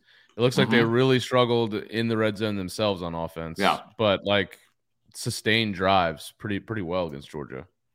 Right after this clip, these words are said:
Speaker 2: Had a couple, like, chunk plays. They had twelve plays of ten, ten or more yards, um, which going into that game, Georgia only had twenty-seven of those all season. Um, so almost half, like, it were, were from Kent State. Uh,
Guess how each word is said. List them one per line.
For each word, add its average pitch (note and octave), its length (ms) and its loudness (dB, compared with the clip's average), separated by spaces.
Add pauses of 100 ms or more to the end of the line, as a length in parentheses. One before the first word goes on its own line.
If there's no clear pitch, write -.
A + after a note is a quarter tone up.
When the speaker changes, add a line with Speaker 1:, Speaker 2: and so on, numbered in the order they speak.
(360)
Speaker 2:
Had B2+ 160 0
a B2+ 40 -2
couple, C3+ 180 0
like, G2 360 -4
chunk B2+ 300 -2
plays. D3 260 -2
They C3 100 -2
had B2 200 -6
twelve D3 420 -2
plays C#3 280 -2
of G#2 120 -8
ten, B2 400 -6
ten A#2+ 160 -6
or B2 160 -2
more A#2 180 0
yards, A2 460 -2 (180)
um, F#2 580 -2
which A2 200 -4
going B2 220 2
into A#2+ 120 -4
that G#2+ 120 -2
game, A2 260 -2
Georgia G#2+ 220 -2
only G2+ 260 -4
had G2+ 140 -6
twenty-seven G#2+ 520 -6
of G2 100 -4
those F#2 260 -2
all F#2+ 240 -2
season. A2+ 480 -8 (720)
Um, F2+ 460 0
so A#2+ 100 -4
almost G#2+ 180 -4
half, G#2 320 4 (340)
like, F#2 160 -4
it G2 140 -4
were, F2+ 280 -2
were F2 100 -12
from E2+ 220 -14
Kent G2+ 200 -8
State. G2+ 460 -2
Uh, F2 420 -2